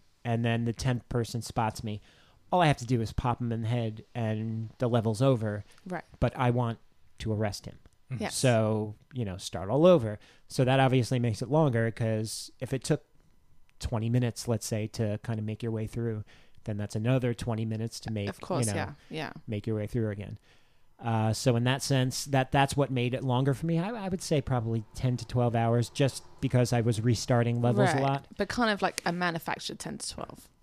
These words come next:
Speaker 2: Like,
Speaker 1: Exactly.
Speaker 2: yeah.
Speaker 1: Yeah. Um, so you could pick your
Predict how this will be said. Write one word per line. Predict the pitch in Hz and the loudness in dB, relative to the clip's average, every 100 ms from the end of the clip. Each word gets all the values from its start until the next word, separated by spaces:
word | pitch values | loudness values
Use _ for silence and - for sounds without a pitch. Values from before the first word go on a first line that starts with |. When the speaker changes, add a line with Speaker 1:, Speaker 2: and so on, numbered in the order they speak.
| - | -4
Speaker 2:
Like, | 120 | 0
Speaker 1:
Exactly. | 110 104 104 98 - | 0 -2 -8 -12 -12
Speaker 2:
yeah. | - 117 | -6 -4
Speaker 1:
Yeah. | 87 - _ _ - | -4 -8 _ _ -2
Um, | 123 120 123 123 113 - - - | 2 2 2 0 -2 -8 -12 -6
so | - | 0
you | 127 127 | 2 2
could | - | 4
pick | 147 - | 2 2
your | 131 127 123 | 2 2 0